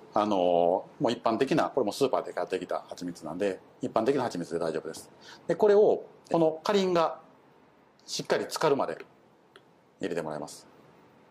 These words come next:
なので、さっきあの、できるだけ、あの、いっぱいかりんを入れてくださいっていうふうに言ったのは、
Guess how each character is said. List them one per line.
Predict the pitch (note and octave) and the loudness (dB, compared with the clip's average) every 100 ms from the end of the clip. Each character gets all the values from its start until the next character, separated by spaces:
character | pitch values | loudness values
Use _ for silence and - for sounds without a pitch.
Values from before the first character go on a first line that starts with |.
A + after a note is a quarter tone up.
| - - _ - | -20 -20 _ 0
な | F3+ | 2
の | |
で、 | B2+ C3 | 4 2
さ | D#3 | 2
っ | |
き | D#3 | 2
あ | F3 | 4
の、 | E3+ E3 | 4 4
で | A#3 | 4
き | |
る | G#3+ | 4
だ | G3+ | 4
け、 | G#3 G3 F#3+ - - - | 4 4 4 -2 -14 -4
あ | A2 | 0
の、 | A2 | 0
い | A#2+ | -2
っ | |
ぱ | - D3 | -2 2
い | D3 D3 | 4 2
か | - | 0
り | E3+ | 2
ん | |
を | E3 | 4
入 | |
れ | D#3 | 2
て | D#3 | 2
く | |
だ | D#3+ | 2
さ | D3 F3 | 2 0
い | |
っ | |
て | E3+ - | -2 -8
い | |
う | G#2 | -8
ふ | |
う | |
に | G2 | -4
言 | A#2 | -6
っ | |
た | A2+ | -4
の | F#2 G2 | -2 2
は、 | B2 G2+ | 2 2